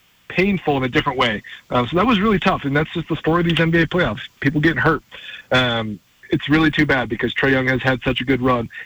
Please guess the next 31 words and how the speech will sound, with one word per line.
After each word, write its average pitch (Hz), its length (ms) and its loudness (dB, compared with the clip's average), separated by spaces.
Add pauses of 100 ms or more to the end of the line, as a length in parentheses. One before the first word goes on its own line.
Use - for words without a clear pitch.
And 135 80 0
I 127 60 0
think 143 220 0
that, 135 240 0
you 131 100 0
know, 123 80 2
we'll 165 240 2
see 190 400 4
what 175 180 0
these 156 160 0
next, 156 220 2 (320)
he'll 175 180 4
play 156 400 0
the 143 140 -2
rest 143 180 0
of 143 80 -2
the - 60 -8
series, 117 420 0
absolutely. 135 540 0
We'll 147 160 2 (100)
see 175 300 4
how, 156 200 0 (360)
how 160 200 2
effective 139 400 -4
he 131 240 2
is. 113 220 0 (380)
You 175 100 2
mentioned 160 340 2
some 143 120 -2
of 135 40 -2
those 131 240 0